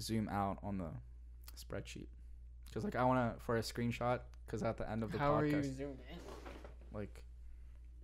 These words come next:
Speaker 1: it's like I can't see, wait, I can't, like, the bottom part
Speaker 2: Well,
Speaker 1: of
Speaker 2: that's just because you have to full screen your window.
Speaker 1: Oh, so for, okay, that makes sense.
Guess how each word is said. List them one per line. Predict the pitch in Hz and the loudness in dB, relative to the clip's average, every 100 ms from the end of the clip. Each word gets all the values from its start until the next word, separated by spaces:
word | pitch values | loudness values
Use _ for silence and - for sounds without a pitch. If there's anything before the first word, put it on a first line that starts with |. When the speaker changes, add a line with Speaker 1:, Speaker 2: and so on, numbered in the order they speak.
| - | -10
Speaker 1:
it's | 117 | -4
like | 123 123 | 2 2
I | |
can't | 120 131 123 - | 2 2 0 -2
see, | - 110 110 104 92 85 - - - - - - - - | -4 -2 0 0 -2 -4 -8 -10 -14 -14 -14 -14 -14 -10
wait, | 95 85 - - | -8 -6 -8 -10
I | 101 | -8
can't, | 104 110 104 - | -4 -4 -4 -4
like, | 85 - - - - - - - - - - - - | -8 -8 -14 -14 -14 -14 -12 -12 -12 -14 -14 -14 -10
the | |
bottom | 165 90 101 107 | -4 -2 -2 -4
part | 117 127 | -4 -4
Speaker 2:
Well, | |
Speaker 1:
of | 139 | -4
Speaker 2:
that's | 156 180 - | -8 -10 -10
just | - - | -12 -14
because | 156 160 156 - - | -14 -12 -12 -12 -14
you | 156 156 | -14 -14
have | 151 | -14
to | - - | -14 -14
full | - | -14
screen | - - 143 143 | -14 -14 -14 -12
your | 135 - - | -12 -10 -10
window. | - - - - - - - - - - - - - | -10 -10 -12 -12 -12 -12 -12 -12 -12 -12 -14 -10 -4
Speaker 1:
Oh, | 110 131 139 135 123 | 0 2 4 4 2
so | 120 113 | 0 -4
for, | - - - - - - - - - - - - - | -4 -10 -12 -12 -12 -12 -12 -12 -10 -10 -10 -8 -2
okay, | 123 120 113 107 151 - - | 4 4 4 0 -2 -6 -8
that | 107 | -6
makes | 107 - | -6 -6
sense. | - - | -8 -10